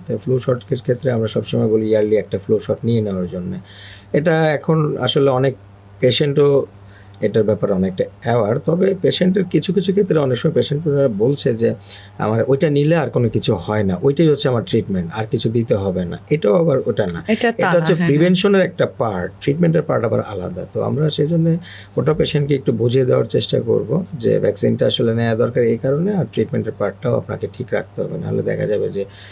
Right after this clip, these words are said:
Speaker 1: আপনি হয়তো সম্পূর্ণ সুস্থ থাকতে পারবেন না। আর আরেকটা হচ্ছে নিউমোভ্যাক্সের একটা ইয়ে আমরা বলি, ওটা আসলে নিউমোকক্কাল ভ্যাকসিন যেটা,
Speaker 2: হুম, হুম, হুম, হুম।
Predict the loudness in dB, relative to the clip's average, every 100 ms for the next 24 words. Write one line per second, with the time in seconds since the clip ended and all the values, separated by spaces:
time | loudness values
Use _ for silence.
0 | -14 -10 -6 -4 -2 -2 -2 -4 -2 -2
1 | -2 -6 -8 -8 -8 -6 -6 -6 -6 -8
2 | -10 -14 -20 -20 -20 -20 -20 -20 -20 -20
3 | -10 -4 -2 0 0 0 -4 -2 -2 0
4 | 0 0 2 2 4 2 0 0 0 0
5 | 0 0 0 -2 -4 0 2 2 2 0
6 | 0 2 2 2 0 0 -2 -2 -2 -2
7 | -2 -4 -12 -20 -18 -6 -2 0 -2 -2
8 | -2 -2 -2 -4 -6 -4 -4 -4 0 2
9 | 4 4 4 2 0